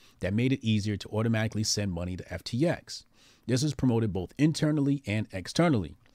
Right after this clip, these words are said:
In October twenty twenty-one, F T X bought out Binance's shares, 'cause Binance was one of the first, uh,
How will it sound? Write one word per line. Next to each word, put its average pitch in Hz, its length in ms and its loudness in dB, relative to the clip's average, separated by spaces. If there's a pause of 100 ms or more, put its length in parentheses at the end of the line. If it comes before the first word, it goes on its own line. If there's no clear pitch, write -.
(200)
In 95 100 -4
October 139 420 0
twenty 127 300 0
twenty-one, 117 500 0
F 110 120 -6
T 113 240 -2
X 98 180 -6
bought 101 260 -4
out 101 220 -4
Binance's 117 540 -2
shares, 87 500 -6 (140)
'cause 92 120 -6
Binance 98 400 -4
was 90 200 -10
one 92 160 -6
of 82 60 -8
the 85 80 -8
first, 90 380 -10
uh, 85 300 -8